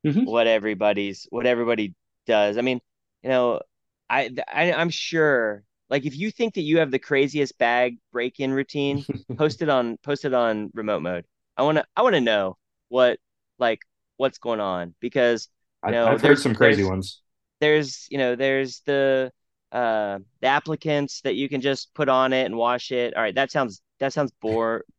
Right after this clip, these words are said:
Speaker 1: <laughs>
Speaker 2: boring, and it sounds like, you know, somebody else has already done the hard work to develop the, the right formula to do it. I wanna hear your homemade formula, like, the routine, like, you know, you, do you, and then right before a tournament, you put 'em under your pillow and sleep on 'em, you know,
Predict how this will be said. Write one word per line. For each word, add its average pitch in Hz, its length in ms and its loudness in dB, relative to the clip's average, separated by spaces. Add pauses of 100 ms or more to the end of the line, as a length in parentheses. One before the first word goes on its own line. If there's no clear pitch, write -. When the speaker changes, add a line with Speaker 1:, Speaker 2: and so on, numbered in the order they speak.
Speaker 1:
<laughs> 120 180 0
Speaker 2:
boring, 110 440 0
and 104 120 -4
it 95 80 -10
sounds 127 240 -2
like, 120 180 0 (160)
you 120 80 -4
know, 117 40 0
somebody 131 340 0
else 120 200 2
has 113 120 -4
already 117 260 0
done 113 140 0
the 113 80 -2
hard 110 220 -2
work 104 240 -6
to 110 80 -10
develop 104 420 -2
the, 98 200 -2 (260)
the 104 80 -2
right 107 220 0
formula 107 360 -4
to 101 80 -4
do 98 40 -2
it. 87 40 0
I 107 100 2
wanna 202 160 2
hear 170 120 2
your 131 160 2
homemade 165 360 -2
formula, 113 540 0 (380)
like, 104 200 -4 (240)
the 131 100 2
routine, 117 720 -4
like, 104 280 -2 (320)
you 117 80 -8
know, 110 180 2
you, 107 180 -2 (380)
do 127 100 -4
you, 117 300 0
and 127 200 -2
then 127 140 2
right 131 160 2
before 135 240 -2
a 123 40 -2
tournament, 131 400 -2
you 113 220 -8 (140)
put 135 100 -8
'em 127 100 0
under 123 140 0
your 117 140 -2
pillow 123 400 2
and 110 100 -4
sleep 127 220 -6
on 120 180 0
'em, 120 320 0
you 110 120 -6
know, 117 440 0